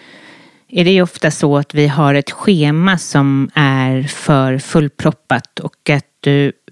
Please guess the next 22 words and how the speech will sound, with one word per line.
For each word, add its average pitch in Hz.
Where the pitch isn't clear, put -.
man 160
kan 180
själv 180
inte 160
riktigt 160
se 139
hur, 143
hur -
mycket 180
man 180
har 143
på -
sitt 143
schema 139
och 143
hur 151
lite 190
paus 147
och -
återhämtning 147
man 156
har. 160